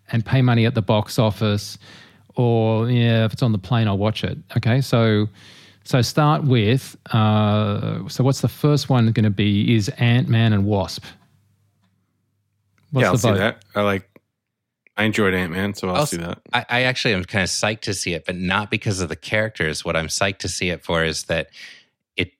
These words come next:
Speaker 3: it's gonna have to do, I think, what are two of my favorite things in C G, which is, you know, uh, macro scale and micro scale.
Speaker 2: Mm-hmm.
Speaker 3: And I love, I love when they do that. And if it can be done well,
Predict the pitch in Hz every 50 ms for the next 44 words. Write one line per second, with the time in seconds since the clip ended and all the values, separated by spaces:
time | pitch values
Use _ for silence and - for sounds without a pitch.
0 | _ - 90 87 - - - 92 92 90 85 92 90 87 - - - 82 - 82
1 | 80 80 80 80 80 78 69 _ - 85 87 101 90 - - 87 85 80 78 -
2 | _ - - - 107 95 92 82 78 78 78 - - 87 85 85 80 80 78 -
3 | - 85 82 80 78 - - 78 71 - - - 80 78 - - 92 87 85 78
4 | 80 78 76 - - 82 82 80 - - - 80 78 76 73 - - - - _
5 | - - - _ _ _ - 87 78 73 73 76 76 - _ - - 76 73 76
6 | - - 85 82 82 87 85 - - 90 80 78 71 - - - - 80 78 76
7 | 78 76 76 76 78 - - 78 80 76 76 80 87 - - - - - - -
8 | - 107 104 98 107 107 107 104 - _ _ - 90 85 80 80 76 - 87 87
9 | 87 85 92 95 101 95 82 - - - - _ _ - 82 85 85 90 95 98
10 | 104 101 98 92 90 85 80 78 78 76 73 - 92 92 98 95 82 78 80 82
11 | 78 - - - 82 80 82 78 73 - 82 - _ - - 82 80 82 80 -
12 | 85 80 78 78 78 78 82 85 87 87 80 78 78 78 78 -